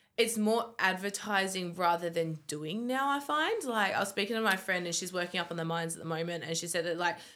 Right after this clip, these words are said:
well, the mental health, um, care for the employees is actually pretty good. But at the same time, like, especially when it comes back to, like, being in Perth and stuff, like, it really lacks because they're promoting how much they care for their staff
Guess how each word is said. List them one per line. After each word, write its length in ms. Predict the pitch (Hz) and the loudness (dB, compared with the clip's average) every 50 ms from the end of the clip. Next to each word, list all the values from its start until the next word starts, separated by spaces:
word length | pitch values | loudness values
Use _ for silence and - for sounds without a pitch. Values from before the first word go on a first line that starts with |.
| - _ | -10 _
well, 80 | - 208 | -2 0
the 80 | 208 | 2
mental 240 | 202 208 214 214 247 | 2 2 2 0 2
health, 240 | 220 247 220 208 202 - | 2 2 2 2 2 0
um, 480 | - 185 180 170 175 175 175 170 - - - | 2 2 2 2 0 -2 -6 -8 -10 -12 -10
care 320 | - - 196 180 175 170 170 | -4 -2 0 2 2 2 0
for 140 | - - 170 | -2 -2 -2
the 500 | 165 165 165 170 170 165 151 131 - - - _ _ _ _ _ _ _ _ _ _ _ _ _ _ _ _ _ _ _ - | 0 2 2 4 2 2 0 -2 -6 -10 -12 _ _ _ _ _ _ _ _ _ _ _ _ _ _ _ _ _ _ _ -6
employees 560 | 185 170 165 - 190 185 180 180 180 170 - | -6 -4 -2 0 0 2 2 2 0 -2 -2
is 80 | - 175 | -2 -2
actually 220 | 170 - - 160 | -2 -2 -4 -4
pretty 200 | - 175 170 170 | -4 -4 -4 -4
good. 320 | 170 254 262 208 165 - - - - - - _ _ | -2 0 2 2 2 0 -4 -10 -18 -20 -20 _ _
But 120 | - 190 185 | 0 0 0
at 80 | 175 | 0
the 60 | 185 | -2
same 340 | 180 - 214 196 180 180 185 | 0 2 4 4 4 2 -2
time, 440 | 180 208 202 185 180 180 175 175 185 | -2 0 0 2 2 2 0 0 -2
like, 240 | 180 156 120 80 - | -2 -2 -2 -4 -4
especially 320 | - 170 - 175 - - 165 | -4 -4 -2 -2 -2 0 0
when 80 | 165 | -2
it 80 | 156 - | -2 -2
comes 140 | 156 165 160 | -4 -4 -2
back 160 | - 127 - | -4 -4 -4
to, 60 | - | -6
like, 100 | 151 - | -8 -6
being 140 | - 160 156 | -6 -8 -8
in 100 | 147 165 | -8 -6
Perth 240 | - 165 156 160 160 | -2 -2 -2 -2 -2
and 140 | 160 160 160 | -6 -8 -6
stuff, 260 | - - 147 156 165 | -4 -4 -4 -4 -4
like, 220 | 165 151 151 - - - - - - _ _ _ _ _ _ _ _ _ - - - | -4 -4 -6 -6 -8 -12 -20 -20 -20 _ _ _ _ _ _ _ _ _ -16 -6 0
it 180 | 202 208 196 190 | 2 2 2 4
really 220 | 196 196 202 196 190 | 2 2 4 2 4
lacks 340 | 185 185 180 185 190 - | 4 4 4 4 2 0
because 360 | - 190 180 - 196 185 180 180 | -4 -4 -4 -2 -2 -2 -2 0
they're 220 | 190 180 180 175 | 0 0 0 0
promoting 560 | 170 - 208 190 185 185 185 190 196 202 202 196 | -2 -2 -2 -2 0 2 2 2 2 2 0 0
how 280 | 190 - 202 185 175 | 0 2 2 2 2
much 320 | 175 175 175 - - - - | 2 0 -2 -4 -4 -6 -8
they 800 | 175 165 - - 185 175 170 170 170 170 165 165 165 - - - | -10 -14 -6 0 2 4 4 4 2 0 -2 -4 -6 -6 -8 -10
care 400 | - - - 175 165 160 156 165 | -10 -2 0 2 4 4 2 0
for 180 | - - - 170 | -2 -2 -2 -2
their 140 | 156 156 156 | 0 -2 -2
staff 680 | - - - - 214 220 180 165 135 - - 156 - | -4 -4 0 2 4 4 6 4 4 2 2 0 -2